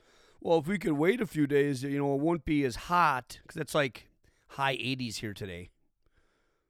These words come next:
So what? You wanna sell your shit, guy,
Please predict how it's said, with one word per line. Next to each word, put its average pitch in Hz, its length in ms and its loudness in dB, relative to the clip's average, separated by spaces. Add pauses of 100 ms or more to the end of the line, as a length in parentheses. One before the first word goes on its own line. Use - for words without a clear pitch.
(340)
So - 260 -12
what? 151 760 -4 (1300)
You 170 80 -2
wanna 320 200 2
sell 214 320 -2
your 220 160 0
shit, - 400 -6
guy, 269 420 0